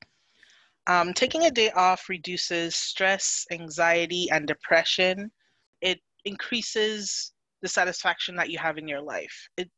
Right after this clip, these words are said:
increases your productivity, your focus, and in some cases, I'm not gonna say all,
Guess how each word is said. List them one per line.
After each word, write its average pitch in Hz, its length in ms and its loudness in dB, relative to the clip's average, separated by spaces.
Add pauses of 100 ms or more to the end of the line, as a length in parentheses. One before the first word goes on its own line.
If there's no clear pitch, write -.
(280)
increases 208 500 -6
your 185 80 -2
productivity, 233 880 -4
your 165 160 -2
focus, 196 760 -2 (800)
and 185 340 2 (180)
in 311 240 4
some - 240 4
cases, 196 360 0
I'm 160 120 2
not 160 140 2
gonna 202 120 2
say 220 160 2
all, 170 320 6